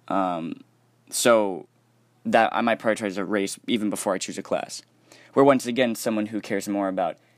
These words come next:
"I really wanna cast spells," like, that sounds really cool to me. I wanna be able to shoot fireballs and fly and breathe underwater and cast all these kinda cool spells.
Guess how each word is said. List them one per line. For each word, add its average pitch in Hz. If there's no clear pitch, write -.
"I 110
really 127
wanna 117
cast 95
spells," 98
like, 92
that 107
sounds 98
really 101
cool 113
to 135
me. 151
I 117
wanna 120
be 107
able 107
to 101
shoot -
fireballs 110
and 95
fly 98
and 92
breathe 113
underwater 95
and 85
cast 101
all 98
these 95
kinda 92
cool 92
spells. 95